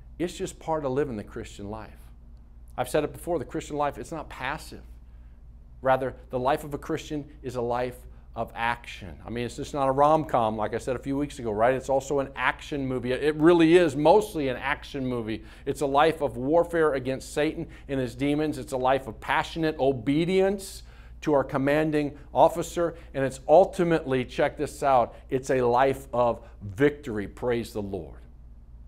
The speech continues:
So, I want to ask you, what's the enemy placed in between you and the promises of God for you, for your family, for our community? Come on, what kind of roadblocks, what kind of walls have been placed there?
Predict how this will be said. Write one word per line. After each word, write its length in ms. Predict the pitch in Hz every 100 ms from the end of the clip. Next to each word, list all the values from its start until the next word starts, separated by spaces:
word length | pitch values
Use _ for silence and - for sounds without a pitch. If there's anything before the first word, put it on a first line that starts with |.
| - - - -
So, 400 | - 165 113 - - - - - - - - - - -
I 40 | 107
want 120 | 135
to 40 |
ask 240 | 135 107 -
you, 80 | 82
what's 240 | 127 131
the 100 | 151
enemy 360 | 143 127 110 104 - - - - - -
placed 320 | 127 123 -
in 60 | 123
between 380 | 113 - 117 110
you 140 | 117
and 80 | 104
the 40 |
promises 540 | 92 107 104 101 101 98
of 100 | 92
God 300 | 101 92 -
for 120 | 92
you, 280 | 92 90 - - - - -
for 120 | 101
your 120 | 98
family, 400 | - 104 98 73 - - - - -
for 100 | -
our 80 | 104
community? 480 | 98 104 107 92 76 - - - - - - - - -
Come 80 |
on, 100 | 123
what 100 | 117
kind 140 | 120 147
of 80 | 123
roadblocks, 540 | 135 110 98 80 -
what 100 | 113
kind 140 | 143
of 80 | 120
walls 340 | 110 123 117 110
have 100 | 104
been 140 | 104
placed 340 | - 117 110
there? 200 | 104 80